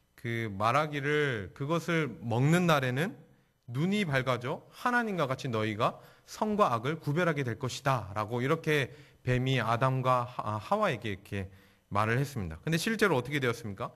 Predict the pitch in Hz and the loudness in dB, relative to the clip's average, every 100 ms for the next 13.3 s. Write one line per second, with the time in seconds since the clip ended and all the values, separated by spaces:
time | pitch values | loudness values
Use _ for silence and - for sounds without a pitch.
0 | - _ _ - 156 175 170 135 165 180 | -16 _ _ -6 -2 0 0 2 2 2
1 | - - - _ _ - - 151 180 143 | -2 -12 -20 _ _ -4 2 4 4 0
2 | - 101 87 85 - 95 - 120 143 123 | -4 -10 -10 -12 -10 -10 -4 0 2 0
3 | 92 95 90 - - - _ - 151 160 | -2 -4 -8 -12 -20 -20 _ -2 2 2
4 | 151 165 165 147 117 - 220 214 208 - | 4 4 4 0 -4 -6 -6 0 0 0
5 | 120 143 160 135 - 123 151 147 139 131 | -2 0 0 -2 -6 -4 -2 0 0 -2
6 | 120 120 131 98 95 127 - - _ _ | -4 -2 -2 0 0 -2 -2 -12 _ _
7 | _ _ _ 98 95 87 87 - _ _ | _ _ _ -10 -8 -8 -12 -16 _ _
8 | _ - 113 - 123 120 117 - 110 120 | _ -12 -10 -6 -2 -2 -4 -6 -2 0
9 | 143 147 98 - - - 101 104 92 87 | 0 -2 -4 -10 -16 -10 -6 -6 -6 -8
10 | 92 85 - 85 87 92 92 87 87 - | -10 -12 -12 -14 -16 -18 -14 -14 -16 -20
11 | _ - _ _ - 104 90 85 - - | _ -20 _ _ -10 -6 -4 -4 -8 -2
12 | 196 170 151 113 98 101 104 98 87 92 | 0 4 4 4 2 -2 -2 -2 -2 -4
13 | 90 - - | -6 -8 -14